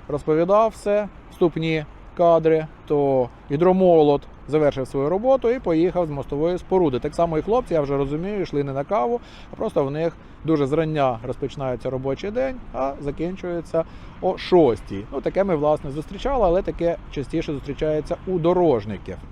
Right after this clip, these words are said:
Але повернемось до прогонової будови. Отже, те, що ми зараз перед собою бачимо, воно дуже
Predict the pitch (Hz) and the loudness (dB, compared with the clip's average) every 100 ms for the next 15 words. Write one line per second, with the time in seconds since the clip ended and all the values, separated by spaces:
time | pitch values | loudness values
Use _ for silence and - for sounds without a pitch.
0 | - - - - 214 214 208 208 185 175 | -14 -14 -12 -2 0 4 6 6 6 4
1 | 165 170 175 170 185 190 185 190 180 220 | 4 2 4 4 6 4 4 2 2 2
2 | 269 247 196 175 196 202 - 185 185 185 | 4 4 4 4 2 2 0 0 4 4
3 | 175 180 - - 180 196 196 220 247 - | 4 0 -2 -2 0 2 2 2 2 0
4 | 233 180 180 185 165 147 190 220 202 220 | 0 2 4 4 2 4 4 4 4 2